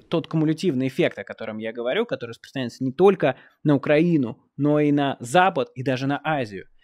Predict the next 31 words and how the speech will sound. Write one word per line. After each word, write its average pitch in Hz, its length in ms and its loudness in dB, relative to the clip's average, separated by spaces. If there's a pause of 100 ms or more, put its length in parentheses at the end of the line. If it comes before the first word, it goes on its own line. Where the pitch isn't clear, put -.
(160)
В 131 40 -10
Европе 185 460 2
и 208 40 0
в 196 80 0
Азии 131 240 4
хорошо 180 640 0
видят, 147 400 -6
как 131 200 -8
С - 140 -12
Ш - 160 -8
А 156 60 -4
не 165 240 0
способны 127 640 -2
поддержать 117 580 -8
партнёра 147 500 0
даже 135 380 -2
оружием, 156 640 0 (420)
не 160 100 4
говоря 139 420 2
уже 131 180 -4
о - 20 -4
прямом 127 440 -4
участии 127 520 -4
американской 117 640 -8
армии 151 320 -4
в 110 60 -6
защите 117 400 -10
союзников. 123 640 -4 (480)
Об 127 80 -8
этом 160 260 -2
пишет 156 360 -8